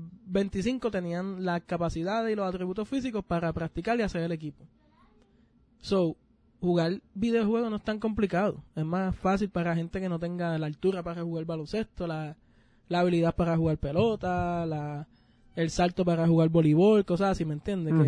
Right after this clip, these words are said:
Speaker 1: Que, que acá está la, la mayoría de las personas, es más fácil sentarse a jugar un videojuego que coger un deporte.
Speaker 2: Y dominarlo, obviamente, porque,
Speaker 1: Exacto.
Speaker 2: porque demanda, de-, demanda, este, tu, tu físico,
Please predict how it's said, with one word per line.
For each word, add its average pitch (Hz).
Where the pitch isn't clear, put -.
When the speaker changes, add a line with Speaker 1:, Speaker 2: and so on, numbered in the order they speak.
Speaker 1:
Que, 151
que 151
acá 160
está 220
la, 175
la 165
mayoría 170
de 240
las 247
personas, 233
es 165
más 190
fácil 214
sentarse 170
a 220
jugar 226
un 226
videojuego 233
que 165
coger 165
un 175
deporte. 143
Speaker 2:
Y 165
dominarlo, 147
obviamente, 160
porque, 151
Speaker 1:
Exacto. 135
Speaker 2:
porque 165
demanda, 156
de-, 139
demanda, 156
este, 147
tu, 139
tu 151
físico, 143